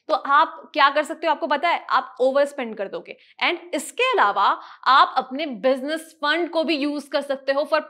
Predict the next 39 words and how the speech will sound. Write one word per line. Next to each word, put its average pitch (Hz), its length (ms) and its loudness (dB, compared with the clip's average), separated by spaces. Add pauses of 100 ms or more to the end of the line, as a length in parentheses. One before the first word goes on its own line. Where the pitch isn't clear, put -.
personal 254 460 -4
need, 254 360 -4
for - 400 -6
अपनी 285 400 -2
जरूरतें। 269 880 -2
तो - 80 0
ऐसे 262 320 0
में 349 160 -4
क्या 302 140 6
होगा 254 480 2
कि 294 240 -6
आप 247 300 0
लॉस 233 400 -6
में 262 80 -4
चले 240 180 -6
जाओगे। 208 380 -6
जब 269 240 0
आपको 247 340 2
जरूरत 247 420 0
पड़ेगी 311 260 0
आपके 262 280 0
उस 269 140 -8
बिजनेस 254 500 -8
फंड 277 220 -4
की, 285 180 -10 (200)
आपके 220 220 -6
पास 247 260 -4
वो 254 80 -6
नहीं 226 360 -8
होगा 233 260 -6
और 220 340 -8 (200)
and 254 200 -4
this 269 160 -2
will 294 220 -6
result, 233 400 -4 (180)
this 226 60 -10
will 233 180 -12
harm 247 480 -4 (440)
your 220 180 -4